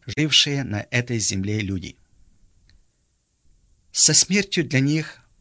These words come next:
кончилась жизнь земная, и началась иная. Роскошествовавший и наслаждавшийся богач оказался в адских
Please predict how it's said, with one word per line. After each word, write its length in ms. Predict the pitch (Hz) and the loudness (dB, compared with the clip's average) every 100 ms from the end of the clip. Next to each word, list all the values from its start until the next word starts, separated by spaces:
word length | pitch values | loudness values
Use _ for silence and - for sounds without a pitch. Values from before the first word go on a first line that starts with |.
| - | -10
кончилась 680 | - 170 165 156 156 147 - - | -4 -2 -2 -2 0 -2 -4 -4
жизнь 500 | 110 143 127 - 120 | 0 0 -2 -4 -2
земная, 580 | 101 117 113 78 - - _ _ _ _ _ _ - | 0 2 0 -2 -10 -20 _ _ _ _ _ _ -4
и 100 | 113 | 0
началась 640 | 120 123 - 110 110 - | 0 0 -2 -4 -4 -6
иная. 480 | - 110 104 76 - _ _ _ - _ _ _ _ - _ _ _ _ _ _ _ _ _ _ _ _ | -2 0 0 -4 -12 _ _ _ -20 _ _ _ _ -20 _ _ _ _ _ _ _ _ _ _ _ _
Роскошествовавший 1400 | 113 123 - - 170 - 165 - 151 151 147 - 139 139 _ _ _ | -2 0 0 -2 -2 0 0 0 -2 -2 2 2 2 -8 _ _ _
и 100 | 120 | 0
наслаждавшийся 1040 | 123 120 117 110 104 127 139 - 127 - 113 | 2 2 0 -2 0 0 0 -2 -2 -2 -4
богач 520 | 113 101 113 127 - _ _ _ _ _ _ _ _ | -4 -2 -4 -4 -10 _ _ _ _ _ _ _ _
оказался 720 | 127 143 147 165 170 - 156 | -2 0 0 0 0 0 0
в 100 | 151 - | -6 -6
адских 540 | 143 147 - 131 131 | -4 -2 -2 -4 -10